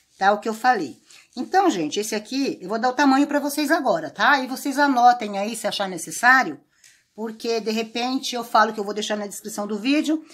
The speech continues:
e depois eu coloco o vídeo e acabo esquecendo de escrever. Esse aqui é o R N,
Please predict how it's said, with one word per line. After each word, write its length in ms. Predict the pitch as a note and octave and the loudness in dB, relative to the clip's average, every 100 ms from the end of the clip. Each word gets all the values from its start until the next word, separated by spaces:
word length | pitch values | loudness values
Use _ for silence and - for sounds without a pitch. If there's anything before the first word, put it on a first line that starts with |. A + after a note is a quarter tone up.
| _ | _
e 80 | B3+ | -6
depois 380 | B3+ D4 C#4+ C#4 | -4 0 2 2
eu 100 | C4 | 0
coloco 360 | - B3+ B3 A#3+ | 2 0 0 -6
o 40 | |
vídeo 280 | A3 B3 A#3+ | -6 -6 -6
e 0 | |
acabo 260 | A#3+ A#3 | -2 -2
esquecendo 460 | A3 - A3+ A3+ A3 | -4 -8 -8 -6 -6
de 100 | G#3 | -8
escrever. 580 | A3 C4 C4 E3+ A2+ _ _ _ - - - | -8 -6 -6 -6 -10 _ _ _ -20 -12 -6
Esse 220 | E4 C#4 | -4 -4
aqui 180 | C4+ C#4 | -4 -2
é 60 | |
o 80 | C4+ | -2
R 440 | C4 B3 C#4 F#3 B2+ | -2 -2 -2 -2 -6
N, 220 | G#2+ | -14